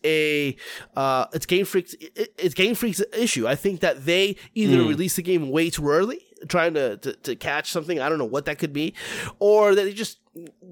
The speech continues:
Speaker 1: it got away from them. They couldn't optimize the game specifically for this,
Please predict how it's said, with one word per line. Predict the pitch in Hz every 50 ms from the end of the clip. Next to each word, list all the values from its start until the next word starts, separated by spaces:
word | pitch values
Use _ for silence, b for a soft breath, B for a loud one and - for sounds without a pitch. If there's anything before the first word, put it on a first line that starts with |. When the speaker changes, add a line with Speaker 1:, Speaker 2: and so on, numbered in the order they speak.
| - - -
Speaker 1:
it | - 185
got | 180 226 208
away | 196 196 180
from | - 151 139
them. | 123 110
They | 123 131
couldn't | - 185 185 170
optimize | 143 151 170 160 - - 160 156 151 151 147 143 143 135 - - -
the | 156 151 139
game | 143 147 143 139 139 135
specifically | - - - 160 127 - 147 135 139 - 139 131
for | 120 - - 143 135 135 131 127 123
this, | 120 135 127 - - -